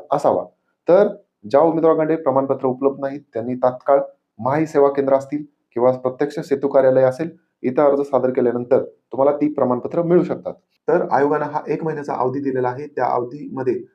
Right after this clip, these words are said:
तुम्ही प्रमाणपत्र मिळवा आणि आपला अर्ज सादर करा. त्यामध्ये आपले विकल्प, आपल्याला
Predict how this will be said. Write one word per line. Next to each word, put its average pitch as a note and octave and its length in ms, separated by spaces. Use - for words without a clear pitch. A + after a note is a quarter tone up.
तुम्ही C#3+ 220
प्रमाणपत्र C3+ 480
मिळवा C3+ 380
आणि C3+ 220
आपला B2 420
अर्ज B2 220
सादर C#3 460
करा. A#2 180
त्यामध्ये A#2+ 460
आपले C3+ 280
विकल्प, G#2+ 440
आपल्याला A#2+ 460